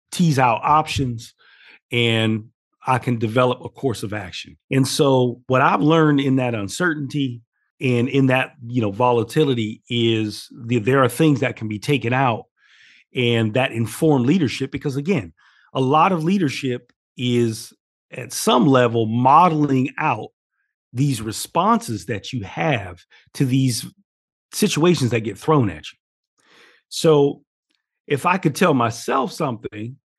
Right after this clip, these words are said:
you know, it would be, "Stay the course, stay the course." Because I'll tell you, sometimes you stay the course by grace. A lot of times I would tell people, "Look, I can't take credit for staying the course.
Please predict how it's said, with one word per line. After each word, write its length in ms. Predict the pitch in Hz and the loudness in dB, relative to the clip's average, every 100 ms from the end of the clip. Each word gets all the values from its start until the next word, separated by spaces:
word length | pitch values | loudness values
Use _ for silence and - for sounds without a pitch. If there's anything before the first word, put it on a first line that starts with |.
| _ _ _ | _ _ _
you 160 | - 127 | -2 0
know, 360 | 120 107 107 _ _ _ _ _ _ _ | 2 0 -4 _ _ _ _ _ _ _
it 200 | 151 156 | -2 -2
would 280 | 135 151 123 | 2 2 2
be, 460 | 135 131 127 123 - _ _ _ _ _ _ | 0 0 -2 -6 -14 _ _ _ _ _ _
"Stay 320 | - - 156 | -16 -6 -2
the 140 | 135 120 | -2 -2
course, 600 | - 220 113 90 - - _ _ | 0 0 0 -4 -14 -18 _ _
stay 300 | - - 120 | -18 -8 -6
the 100 | 92 | -6
course." 460 | 87 165 123 87 - | -4 -2 -4 -8 -14
Because 260 | 147 131 | -6 -2
I'll 140 | 127 139 | -2 0
tell 220 | - 233 | 2 2
you, 220 | 113 82 - - | 0 -4 -18 -20
sometimes 540 | - 233 247 220 196 160 | -2 0 2 2 4 2
you 60 | |
stay 180 | 151 175 | 0 0
the 80 | 139 | 0
course 240 | 151 139 | 2 0
by 180 | 113 110 | 0 -6
grace. 500 | 104 143 117 - - _ _ - - | -2 -2 -2 -6 -20 _ _ -14 -4
A 80 | |
lot 240 | 120 151 214 | 2 4 4
of 60 | |
times 340 | 156 170 143 127 | 2 2 2 2
I 100 | 151 | 0
would 160 | 160 | 0
tell 180 | - 147 | 0 0
people, 280 | 117 139 117 | -2 -6 -6
"Look, 260 | 147 165 - | -6 -8 -8
I 40 | 160 | -10
can't 280 | - 220 165 | -4 -4 -2
take 200 | 180 135 | -4 -2
credit 260 | 196 208 | -6 -6
for 80 | - | -12
staying 260 | - 120 92 | -8 -8 -8
the 80 | |
course. 340 | 90 113 85 | -12 -14 -14